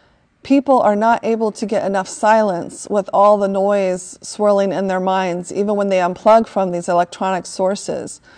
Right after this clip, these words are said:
to just sit in their own silence and think for themselves.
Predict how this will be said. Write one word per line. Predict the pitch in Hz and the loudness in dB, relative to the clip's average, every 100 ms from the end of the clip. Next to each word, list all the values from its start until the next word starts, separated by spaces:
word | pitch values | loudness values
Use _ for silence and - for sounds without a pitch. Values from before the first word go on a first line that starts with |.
| - _ - | -20 _ -6
to | 220 | -2
just | 208 208 | -2 -4
sit | - 262 - | -2 -2 -2
in | 214 | -4
their | 202 196 | -4 -4
own | 196 202 | -2 -2
silence | 196 - 180 208 202 165 - | -4 -2 2 2 0 -2 -6
and | - 202 | -6 -6
think | - 262 202 - | 0 0 0 -8
for | - - 185 | -14 -2 0
themselves. | 175 165 - 143 80 - - | 0 -6 -6 -6 -6 -12 -20